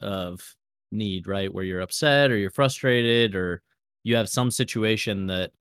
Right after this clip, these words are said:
has led you to be looking to others for something. Um, like, the stronger your relationships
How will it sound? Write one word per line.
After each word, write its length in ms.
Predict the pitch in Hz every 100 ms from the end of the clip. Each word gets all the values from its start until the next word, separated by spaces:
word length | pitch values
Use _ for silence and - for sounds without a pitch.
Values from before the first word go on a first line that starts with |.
| _ _ _
has 180 | 120 101
led 300 | 104 113 110
you 440 | 110 110 107 104
to 480 | - - 101 98 98
be 200 | 90 98
looking 720 | 92 98 110 117 98 98 95 - _ -
to 120 | -
others 560 | 117 107 95 92 - - _ _
for 260 | - 98 92
something. 440 | - 98 - 82 _ _ _ _ _
Um, 380 | 101 92 85 87 - -
like, 140 | 104 -
the 60 | 101
stronger 680 | - 131 123 139 135 117
your 180 | 110 104
relationships 1120 | 101 104 123 - 107 - 113 101 - - -